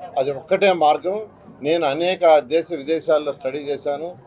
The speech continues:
వాళ్ళ దగ్గర ఆ, ఆ కంట్రీస్లో దోమలు లేవంటే వాళ్ళు హండ్రెడ్ పర్సెంట్ అండర్‌గ్రౌండ్ డ్రైనేజ్ పెట్టుకున్నారు. అందుకనే నెల్లూరు సిటీలో కూడా, సిటీ అంటే యాభై నాలుగు డివిజన్స్లో,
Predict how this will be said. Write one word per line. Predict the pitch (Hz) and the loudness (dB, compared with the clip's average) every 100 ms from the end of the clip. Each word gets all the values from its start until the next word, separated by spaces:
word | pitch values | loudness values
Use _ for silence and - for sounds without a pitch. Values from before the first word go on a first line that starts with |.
| - - - 135 | -20 -20 0 6
వాళ్ళ | 147 | 6
దగ్గర | 147 160 139 | 4 0 2
ఆ, | 143 139 - 143 | 4 2 0 0
ఆ | 151 | 2
కంట్రీస్లో | 151 165 185 180 185 | 0 0 -2 -4 -4
దోమలు | 147 165 175 170 | 0 0 2 2
లేవంటే | 160 160 196 185 156 151 - _ _ | 2 2 0 2 2 -2 -14 _ _
వాళ్ళు | 147 151 | 4 4
హండ్రెడ్ | 131 170 208 175 | 2 4 6 8
పర్సెంట్ | 180 175 208 196 185 | 4 4 0 0 -4
అండర్‌గ్రౌండ్ | 143 151 165 175 165 - - _ - | -6 -2 0 0 -2 -8 -20 _ -12
డ్రైనేజ్ | 117 151 160 165 - | 2 2 4 0 -4
పెట్టుకున్నారు. | 127 - 147 117 98 _ 131 | -10 -8 0 2 0 _ -6
అందుకనే | 165 170 185 160 160 - _ - - | -4 -2 0 -2 -4 -12 _ -20 -6
నెల్లూరు | 156 180 185 | -2 2 2
సిటీలో | 170 151 165 160 151 | 0 -6 -2 0 2
కూడా, | 160 175 196 - | 4 4 4 -4
సిటీ | - 143 170 | -16 -4 -2
అంటే | 160 170 | 2 6
యాభై | 139 151 170 | 6 6 4
నాలుగు | 165 165 143 113 - - | 4 2 2 -6 -16 -10
డివిజన్స్లో, | 139 156 160 151 156 127 | -4 -4 -4 -6 0 0